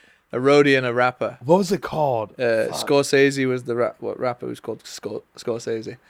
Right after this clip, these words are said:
Speaker 1: But I
Speaker 2: His
Speaker 1: forget
Speaker 2: name
Speaker 1: what
Speaker 2: was
Speaker 1: the film was
Speaker 2: Scorsese?
Speaker 1: called. Yeah, like, spelled differently, but, like, I forget what the, um, oh, he's called LeDonk.
Speaker 2: LeDonk?
Speaker 1: That's what the, I think the film was called.
Speaker 2: Yeah, and he wanted
Speaker 1: Something
Speaker 2: you to
Speaker 1: with LeDonk.
Speaker 2: teach
Speaker 1: He was
Speaker 2: you,
Speaker 1: like a
Speaker 2: he,
Speaker 1: character.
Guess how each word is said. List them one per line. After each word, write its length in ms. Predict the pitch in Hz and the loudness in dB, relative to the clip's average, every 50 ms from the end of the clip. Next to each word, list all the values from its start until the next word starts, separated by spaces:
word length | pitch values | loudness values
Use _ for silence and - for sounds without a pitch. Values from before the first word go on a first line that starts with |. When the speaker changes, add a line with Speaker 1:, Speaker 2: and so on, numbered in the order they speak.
| _ _ - | _ _ -6
Speaker 1:
But 120 | 131 135 | 0 2
I 20 | |
Speaker 2:
His 80 | 151 156 | 2 4
Speaker 1:
forget 100 | 165 175 | 6 6
Speaker 2:
name 80 | 175 185 | 6 6
Speaker 1:
what 40 | |
Speaker 2:
was 80 | 190 175 | 4 4
Speaker 1:
the 80 | - 175 | 6 6
film 80 | 190 190 | 6 6
was 100 | 175 175 | 6 4
Speaker 2:
Scorsese? 240 | 180 175 180 185 - 202 202 | 2 2 2 2 2 0 -2
Speaker 1:
called. 100 | 196 185 _ _ - | -4 -6 _ _ -2
Yeah, 240 | 139 139 143 139 139 | 2 4 4 6 6
like, 180 | 135 131 127 | 4 4 2
spelled 380 | - - - 139 135 131 120 127 | -2 -4 0 0 0 0 0 -2
differently, 360 | 123 117 - 117 104 107 110 | -6 -6 -6 -8 -12 -10 -10
but, 200 | 110 113 110 - _ - | -8 -8 -8 -8 _ -12
like, 140 | 107 110 117 - _ _ _ _ _ _ _ _ _ _ _ _ _ _ _ _ _ | -14 -14 -16 -18 _ _ _ _ _ _ _ _ _ _ _ _ _ _ _ _ _
I 40 | - | -20
forget 320 | - - 131 131 143 131 117 | -16 -8 -4 -2 -2 -2 -2
what 140 | 127 127 127 | -4 -6 -4
the, 100 | 123 110 - - 120 113 107 104 | -6 -6 -6 -8 -8 -10 -10 -14
um, 200 | 107 101 - - _ _ _ _ _ _ _ - | -18 -20 -20 -20 _ _ _ _ _ _ _ -2
oh, 60 | 139 | -2
he's 100 | 147 143 | 0 2
called 160 | - 165 156 139 | 4 2 2 2
LeDonk. 480 | 143 139 131 143 135 135 131 107 95 - - _ _ _ _ _ _ _ _ - | 2 0 2 2 0 0 -2 -6 -14 -18 -20 _ _ _ _ _ _ _ _ -4
Speaker 2:
LeDonk? 360 | 127 135 135 127 135 143 151 | -2 -2 0 2 4 4 6
Speaker 1:
That's 180 | 170 127 127 - | 4 4 2 2
what 160 | 147 131 107 | 0 0 0
the, 160 | 123 117 - _ _ _ _ _ - | -2 -6 -6 _ _ _ _ _ -12
I 60 | - | -8
think 180 | 127 - 143 143 | -6 -6 -6 -6
the 80 | 135 131 | -6 -10
film 300 | - - 135 131 123 123 | -8 -6 -6 -6 -6 -8
was 80 | 127 | -10
called. 180 | - 117 113 110 123 | -8 -8 -8 -6 -2
Speaker 2:
Yeah, 200 | 131 165 175 165 147 | 2 4 4 4 4
and 80 | 139 | 2
he 80 | 147 165 | 0 0
wanted 320 | 165 160 170 170 175 131 | 2 4 2 2 2 0
Speaker 1:
Something 60 | 127 160 | 0 0
Speaker 2:
you 60 | 156 | 0
to 40 | 143 | -2
Speaker 1:
with 140 | 123 113 - | -2 -2 -2
LeDonk. 60 | - - | -2 -2
Speaker 2:
teach 40 | - | 0
Speaker 1:
He 60 | - | 0
was 40 | 160 | 0
Speaker 2:
you, 60 | 160 | 0
Speaker 1:
like 100 | - - | 0 -2
a 60 | - | -2
Speaker 2:
he, 80 | 147 160 | -2 -2
Speaker 1:
character. 440 | 139 123 123 120 - - 110 110 | -2 -2 -2 -4 -6 -8 -10 -12